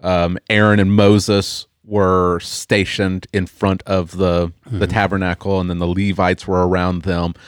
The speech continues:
Speaker 1: and then the rest of the tribes. So there's, there's the, the wilderness, which is the place of uncleanness and death. Then you have just the general population of Israel, and then as you work your way inward, it becomes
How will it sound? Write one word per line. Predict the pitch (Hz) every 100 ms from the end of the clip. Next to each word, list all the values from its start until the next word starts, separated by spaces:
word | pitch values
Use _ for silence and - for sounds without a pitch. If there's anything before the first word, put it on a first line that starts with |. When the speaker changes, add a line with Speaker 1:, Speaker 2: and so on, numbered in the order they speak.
| - -
Speaker 1:
and | 87 87
then | 87
the | 85
rest | 87 82 -
of | 76
the |
tribes. | - - 87 69 60 -
So | 90 80 71 _
there's, | - 85 - - - - _ -
there's | 98 87 -
the, | 87 80
the | 76
wilderness, | 85 120 113 90 85 82 -
which | 90
is | 95 85
the | 92
place | - 92 85 82
of | 76 -
uncleanness | 95 80 - 98 87 82 -
and | 78 73
death. | 104 82 78 - _ - _
Then | - 110
you | 107
have | 98 92 90 - _ _
just | 120 -
the | 104
general | 85 110 101 82
population | - 107 98 87 92 - 95
of | 85
Israel, | 104 90 92 82 82
and | 85
then | 92
as | 85
you | 90
work | 87 101 -
your | 92
way | 90 87 -
inward, | 147 123 87 82
it | 80
becomes | 87 - 90 85